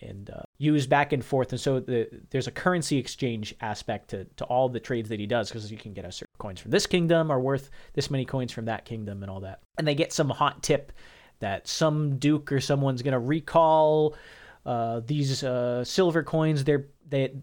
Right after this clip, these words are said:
they've put out in circulation, and they're gonna change the silver content. The, and the whole thing is a, at least the first whole arc in the, in the show is this, um, plot where they're, it's still in medieval times. They're trying to do basically a CapEx, um, futures, uh, plot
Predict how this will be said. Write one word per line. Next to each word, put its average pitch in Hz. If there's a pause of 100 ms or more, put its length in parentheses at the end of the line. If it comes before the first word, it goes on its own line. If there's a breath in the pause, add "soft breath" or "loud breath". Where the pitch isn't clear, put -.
(200)
they've 135
put 165
out 143
in 143
circulation, 135
and 131
they're 131
gonna 127
change 156
the 131
silver 139
content. 107
The, 139
and 151
the 139
whole 208
thing 220
is 151
a, 123 (720 loud breath)
at 160
least 180
the 151
first 175
whole 180
arc 151
in 143
the, 120
in 127
the 117
show 135
is 113
this, 117 (160)
um, 50 (520)
plot 160
where 147
they're, 127 (100)
it's -
still 233
in 160
medieval 160
times. 139
They're 135
trying 160
to 147
do 143
basically 147
a 113
CapEx, -
um, 110
futures, 127
uh, 95 (560)
plot 110